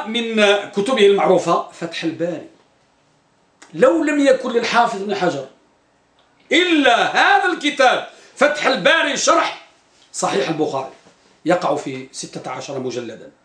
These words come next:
ومكث ابن حجر في تأليفه عشرين سنة. عشرين سنة، ما هو بين عشية وضحاها يخرج لنا رسالة وكتاب؟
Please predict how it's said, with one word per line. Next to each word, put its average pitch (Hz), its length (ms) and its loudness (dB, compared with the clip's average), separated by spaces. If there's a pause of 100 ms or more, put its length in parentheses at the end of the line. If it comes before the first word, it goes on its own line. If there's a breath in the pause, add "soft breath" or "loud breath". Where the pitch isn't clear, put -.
(1080 loud breath)
ومكث 151 460 -2
ابن 131 180 -8
حجر 131 240 -10
في - 160 -14
تأليفه 135 540 -14
عشرين 170 420 -8
سنة. 104 240 -14 (1500)
عشرين 175 400 -10
سنة، - 260 -14 (1200)
ما 160 120 -4
هو 170 180 2
بين 143 220 -6
عشية 143 360 -6
وضحاها 135 520 -6
يخرج 131 380 -8
لنا 135 220 -8
رسالة 131 460 -8
وكتاب؟ 127 560 -12